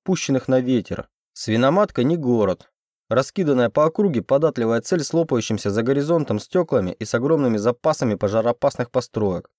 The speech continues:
Она плотная, точечная для общей площади неизвестности мишень. Если не бить прицельно, даже десятью мегатоннами, всё впустую. Мог бы пригодиться заряд, приравненный с недавно взорванным неподалёку в заливе лилипутом.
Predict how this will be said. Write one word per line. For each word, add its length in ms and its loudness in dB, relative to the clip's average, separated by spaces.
Она 240 0
плотная, 640 2
точечная 540 0
для 180 2
общей 340 -4
площади 380 0
неизвестности 680 0
мишень. 540 -2
Если 300 0
не 100 2
бить 200 -2
прицельно, 560 2
даже 260 0
десятью 460 -2
мегатоннами, 840 0
всё 180 0
впустую. 720 -4
Мог 320 2
бы 120 -4
пригодиться 520 -2
заряд, 320 2
приравненный 600 0
с 80 -8
недавно 340 2
взорванным 500 2
неподалёку 480 0
в 60 -6
заливе 320 2
лилипутом. 680 -2